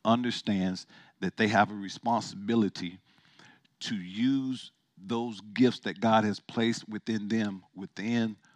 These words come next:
the local body. A servant understands that they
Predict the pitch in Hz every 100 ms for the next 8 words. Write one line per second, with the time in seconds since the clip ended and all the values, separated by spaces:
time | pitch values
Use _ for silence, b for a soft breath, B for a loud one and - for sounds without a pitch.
0 | b _ 107 110 107 104 98 101 98 90
1 | 95 87 - 127 131 127 - 110 101 -
2 | 104 98 98 95 - B B B - 101
3 | - 92 107 104